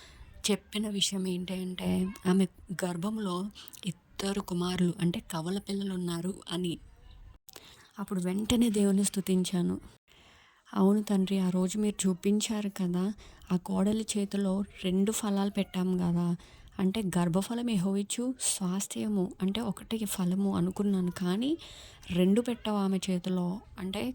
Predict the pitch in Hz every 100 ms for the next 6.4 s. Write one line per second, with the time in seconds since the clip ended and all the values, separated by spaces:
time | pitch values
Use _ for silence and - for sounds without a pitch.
0 | - 175 180 196 196 190 180 175 175 175
1 | 196 - - - - - _ _ _ _
2 | _ - 185 202 226 240 240 220 202 180
3 | 190 185 185 185 185 180 180 180 180 180
4 | - 180 185 190 214 - - - - -
5 | - - _ _ _ _ _ - 196 208
6 | 233 202 185 190